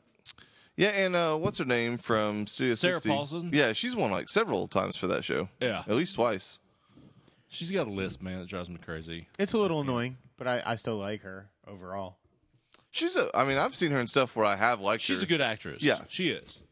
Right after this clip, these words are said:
Speaker 2: I don't like that show.
Speaker 1: That's correct.
Speaker 3: Trey, you got one?
Speaker 1: Um, anything involving C W and D C?
Speaker 3: It's a little broad. Why don't you
Speaker 2: So the Arrowverse?
Speaker 1: The Arrowverse, yes. Um, yeah, Arrow in particular.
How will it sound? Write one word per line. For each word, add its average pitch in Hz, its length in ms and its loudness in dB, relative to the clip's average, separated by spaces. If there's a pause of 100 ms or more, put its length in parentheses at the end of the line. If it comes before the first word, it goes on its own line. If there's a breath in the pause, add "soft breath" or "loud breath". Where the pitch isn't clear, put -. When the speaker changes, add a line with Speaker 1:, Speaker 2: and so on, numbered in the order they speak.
(420)
Speaker 2:
I 131 80 -8
don't 104 120 -6
like 90 120 -10
that - 120 -20
show. - 100 -20 (800)
Speaker 1:
That's 101 180 4
correct. - 340 -4 (1200 loud breath)
Speaker 3:
Trey, 117 240 -2
you 113 80 -2
got 117 160 0
one? 131 160 -4 (460)
Speaker 1:
Um, 113 720 4 (140)
anything 139 640 2
involving 120 800 0
C - 200 0
W 120 580 2
and 101 540 0 (200)
D 110 140 2
C? 95 320 0 (1500 loud breath)
Speaker 3:
It's - 120 -18
a 190 40 -4
little 160 100 -2
broad. 107 360 -2
Why 101 100 -6
don't 110 180 -6
you 110 60 -4
Speaker 2:
So 139 120 2
the 131 100 0
Arrowverse? 127 680 0 (200)
Speaker 1:
The 120 120 4
Arrowverse, 98 540 2
yes. - 360 0 (480 soft breath)
Um, 131 520 4
yeah, 143 180 4
Arrow 220 400 2
in 180 140 -4
particular. 185 580 0